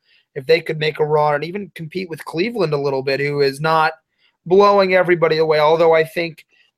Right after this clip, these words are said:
the Astros and Dodgers are such an aberration when you look at losses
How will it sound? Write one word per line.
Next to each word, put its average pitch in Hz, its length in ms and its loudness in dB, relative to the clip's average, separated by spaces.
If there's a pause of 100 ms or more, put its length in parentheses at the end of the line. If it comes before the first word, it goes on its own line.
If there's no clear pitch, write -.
the 170 200 -4
Astros 170 460 -4
and 156 120 -10
Dodgers 160 440 0
are 135 80 -12
such 156 180 -14
an 165 160 -20
aberration 151 720 -4
when 151 160 -10
you 143 100 -14
look 151 220 -6
at 147 100 -12
losses 151 760 -6